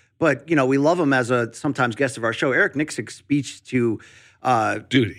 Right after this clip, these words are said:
Speaker 1: to
Speaker 2: he was
Speaker 1: Strickland before round five was not only on point,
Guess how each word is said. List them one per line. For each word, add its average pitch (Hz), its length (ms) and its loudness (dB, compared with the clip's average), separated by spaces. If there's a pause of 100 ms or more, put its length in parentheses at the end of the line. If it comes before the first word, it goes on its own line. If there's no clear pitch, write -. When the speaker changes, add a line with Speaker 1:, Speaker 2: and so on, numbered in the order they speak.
Speaker 1:
to - 60 -2
Speaker 2:
he 220 120 2
was - 20 -2
Speaker 1:
Strickland 147 500 0
before 185 300 2
round 143 240 0
five 165 320 2
was 135 240 0
not 254 180 2
only 220 320 0
on 180 280 2
point, 156 440 0